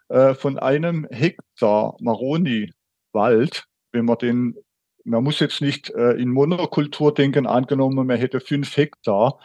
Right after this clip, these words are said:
und in Mischwald einen, einen Hektar Maroni dabei, dann könnte man ohne weiteres, äh, fünf bis sechshundert Kilogramm Honig von den Maronen ernten. Das heißt, ich hab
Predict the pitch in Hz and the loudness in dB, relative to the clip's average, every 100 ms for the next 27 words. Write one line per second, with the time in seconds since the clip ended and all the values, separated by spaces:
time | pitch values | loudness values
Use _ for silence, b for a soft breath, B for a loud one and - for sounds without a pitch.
0 | b b _ 127 127 - 127 127 143 - | b b _ -4 -4 -2 -2 2 0 0
1 | - - 101 113 143 - _ _ - 117 | -6 -2 2 4 4 -2 _ _ 0 2
2 | 139 143 147 b b b b - 120 127 | 2 2 0 b b b b -2 2 2
3 | 135 131 131 127 - 127 120 120 120 120 | 2 -2 -4 -8 -4 2 4 6 4 0
4 | - _ _ _ 120 113 117 123 135 123 | -12 _ _ _ -2 0 0 -4 -4 -6
5 | - 101 85 120 170 b b - 123 - | -6 -6 -6 -6 -6 b b -6 -4 0
6 | 170 202 180 - 156 175 151 127 143 160 | -2 -2 -2 0 2 2 4 4 4 2
7 | 135 143 - - _ _ _ - 131 139 | 2 2 0 -12 _ _ _ 0 2 2
8 | - - 170 - 160 - 151 - 156 151 | -4 -8 -8 -8 -8 -4 -4 -4 -4 -2
9 | 143 - - 147 147 - 123 135 - 131 | -4 -4 -4 -2 -2 -2 -4 -4 -8 -6
10 | 147 151 143 - _ - 143 147 139 131 | -4 -4 -6 -12 _ -2 -2 0 -2 0
11 | 123 120 127 131 120 110 113 113 107 104 | 0 2 0 2 -2 -2 -2 -2 -4 -8
12 | 95 - _ _ _ _ _ _ _ - | -10 -14 _ _ _ _ _ _ _ -10
13 | - 123 151 - - 110 123 - | 0 4 4 0 -6 0 0 0